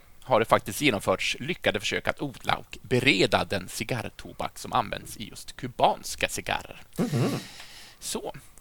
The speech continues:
Speaker 1: Eh, men efter U S A:s handelsembargo mot Kuba, som inleddes nittonhundrasextiotvå, nu blir det historielektion här,
Speaker 2: Jajamän.
Speaker 1: så är s-, kubanska cigarrer förbjudna i U S A, hör och häpna.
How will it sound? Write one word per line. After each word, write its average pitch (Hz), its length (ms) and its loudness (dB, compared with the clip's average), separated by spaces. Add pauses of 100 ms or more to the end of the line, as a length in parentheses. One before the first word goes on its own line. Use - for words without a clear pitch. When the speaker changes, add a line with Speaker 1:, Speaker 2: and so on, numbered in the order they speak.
Speaker 1:
Eh, 190 340 8 (160)
men 208 240 8
efter 202 420 4
U 202 120 -8
S 208 160 2
A:s 208 380 4
handelsembargo 165 1040 4
mot 170 160 -6
Kuba, 131 380 6 (100)
som - 180 -12
inleddes 101 520 -4
nittonhundrasextiotvå, - 720 -8
nu - 80 -4
blir - 100 -4
det 196 60 0
historielektion 127 640 -6
här, 127 260 4
Speaker 2:
Jajamän. 131 340 4 (360)
Speaker 1:
så - 220 0
är 143 140 8
s-, - 180 2 (140)
kubanska 120 520 4
cigarrer 101 420 4
förbjudna 101 1080 -2 (220)
i 92 280 -8
U - 160 -6
S - 240 -2
A, 52 200 -6 (120)
hör 92 280 0
och 92 60 -6
häpna. - 360 -10